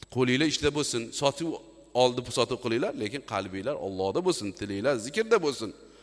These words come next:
Subhanalloh, "Bismillahir rohmanir rohim" deb sotib ko'ringlar, yigitlar. Mana shu gap esinglardan chiqmas. Mana bir narsa sotyapsizlarmi? "Bismillahir rohmanir rohim, iloho barakotli qilgin", deng. Albatta barakotli bo'ladi. Ming so'm pulingizga Alloh millionni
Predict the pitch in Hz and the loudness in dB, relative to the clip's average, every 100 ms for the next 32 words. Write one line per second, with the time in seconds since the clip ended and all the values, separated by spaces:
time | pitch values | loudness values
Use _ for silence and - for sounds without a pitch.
0 | - - 127 131 156 151 113 - - 113 | -14 -4 0 4 6 4 0 -4 -14 -4
1 | 127 175 180 170 170 170 170 165 170 175 | 0 4 6 8 6 4 0 0 0 0
2 | 170 175 202 190 156 - 165 - 165 160 | 0 -2 -2 -2 -2 -2 -2 -2 0 4
3 | 160 170 147 147 160 165 123 113 123 120 | 4 2 -2 -6 -4 -4 -4 -4 -2 -4
4 | - 117 123 110 107 - 113 113 - - | -4 -4 -2 -2 -4 -6 -10 -10 -16 -20
5 | - - 107 110 110 110 101 113 113 113 | -14 -6 -4 -2 -2 -2 -2 -2 -2 -4
6 | - 127 175 98 - - - - _ - | -4 -4 -4 -6 -12 -20 -20 -20 _ -8
7 | - 110 107 107 104 104 98 98 92 95 | -4 -2 0 0 -2 -6 -4 -4 -4 -6
8 | 92 - 107 101 92 98 95 92 92 90 | -6 -4 -2 -2 -2 -4 -4 -6 -6 -10
9 | 92 87 87 98 - _ - - 82 95 | -10 -10 -10 -12 -16 _ -18 -14 -8 -8
10 | - 82 80 76 - 71 - - 78 - | -6 -6 -6 -10 -16 -18 -18 -18 -20 -20
11 | - - - - 90 139 127 95 95 92 | -20 -20 -20 -12 -4 0 0 0 0 0
12 | 95 92 95 85 104 98 90 92 98 104 | 0 0 -2 -2 -2 -2 -2 -2 0 2
13 | 117 113 120 | 2 2 -2